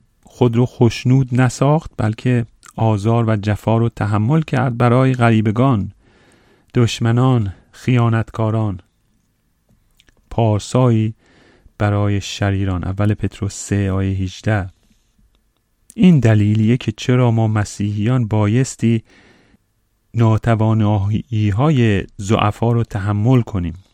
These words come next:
نباید در پی خشنودی خود باشیم، چنان که خداوند ما عیسی مسیح این کار رو نکرد.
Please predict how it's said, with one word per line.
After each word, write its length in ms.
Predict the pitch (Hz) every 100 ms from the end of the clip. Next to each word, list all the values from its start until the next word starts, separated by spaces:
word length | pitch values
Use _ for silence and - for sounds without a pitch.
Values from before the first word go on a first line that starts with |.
| _ _ _ _ _ _ -
نباید 240 | 110 117
در 120 | 113
پی 240 | 107 120 113
خشنودی 720 | - 110 - 107 107 107 156
خود 320 | 151 165 139
باشیم، 480 | 135 135 - 143 143
چنان 320 | - 113 110
که 280 | 117 120 113 _ _ _ _ _
خداوند 460 | - 110 104 110 110
ما 160 | 113
عیسی 280 | 110 - 113
مسیح 340 | 107 104 - 165
این 120 | 120
کار 200 | 110 104
رو 80 | 95
نکرد. 460 | 87 - 69 -